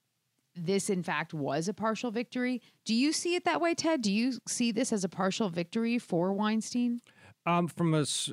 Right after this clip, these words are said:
Speaker 2: a, a legal battle standpoint, absolutely not. I think it was a loss.
Speaker 1: Really?
Speaker 2: Um, they had the ammunition to win. They, they could have easily walked him out of there if things had gone differently. If the, if the, if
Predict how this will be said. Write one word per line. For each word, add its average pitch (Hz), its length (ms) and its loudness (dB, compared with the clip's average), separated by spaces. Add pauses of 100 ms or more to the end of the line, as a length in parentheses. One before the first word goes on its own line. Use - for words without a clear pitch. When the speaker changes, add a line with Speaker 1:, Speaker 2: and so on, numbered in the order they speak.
Speaker 2:
a, 151 320 0
a 147 80 4
legal 151 840 4
battle 135 480 2
standpoint, 139 560 2
absolutely 117 500 0
not. 92 340 0
I 80 60 -10
think 104 160 -2
it 95 40 -2
was 95 140 -4
a 90 60 -6
loss. 87 540 -6
Speaker 1:
Really? 330 340 2
Speaker 2:
Um, 95 300 -6
they 127 240 2
had 123 340 0
the 110 140 0
ammunition 110 720 -2 (120)
to 117 320 0
win. 117 480 0
They, 139 120 0
they 170 160 2
could 190 220 2
have 143 160 2
easily 120 500 0
walked 101 320 -4
him 107 120 -4
out 110 180 -4
of 104 100 -4
there 107 180 -2
if 110 180 -6
things 117 280 -4
had 101 140 -6
gone 110 180 -4
differently. 110 360 -4
If - 220 -2
the, 120 280 -2
if 143 160 -2
the, 160 160 0 (360)
if 165 160 0